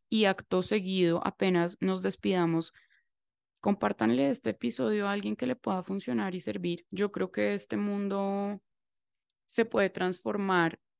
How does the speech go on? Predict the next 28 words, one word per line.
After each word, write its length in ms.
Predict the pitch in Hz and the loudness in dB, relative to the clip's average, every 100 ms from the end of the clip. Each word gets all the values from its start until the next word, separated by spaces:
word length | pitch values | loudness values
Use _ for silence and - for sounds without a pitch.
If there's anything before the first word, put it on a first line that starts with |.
| _ _ _ _ - | _ _ _ _ 0
poco 280 | 196 - 180 | 0 2 -2
a 100 | - | 0
poco 260 | 185 190 | -2 0
si 120 | 185 | -4
hacemos 340 | 202 190 170 - | -2 0 0 0
cambios 460 | 185 170 170 165 | 0 2 0 0
dentro 320 | 180 180 185 180 | 0 0 2 0
de 80 | |
cada 220 | 180 160 156 | 0 0 2
uno 260 | 160 160 | 2 0
de 60 | 170 | 0
nosotros. 540 | 175 165 151 - 165 | -2 -4 -6 -8 -14
Esto 220 | 165 - | -12 -4
no 100 | 175 | -4
se 140 | 165 170 | -2 -6
trata 360 | - 165 170 | -6 -6 -4
de 200 | 170 175 | -2 -2
salir 320 | - 190 180 160 | -2 -2 0 -2
al 140 | 165 | -2
astral 440 | 175 - 175 165 | -4 -4 -2 -2
y 80 | 170 | -4
conectar 460 | - 175 175 175 165 | -2 -4 -2 -4 -4
con 160 | 160 | -4
seres 300 | 160 175 165 | -2 -4 -4
que 80 | - | -4
vengan 260 | 185 165 160 | -2 0 -2
a 60 | |
salvarnos. 600 | 160 175 165 160 165 170 | -2 -2 0 0 -2 -4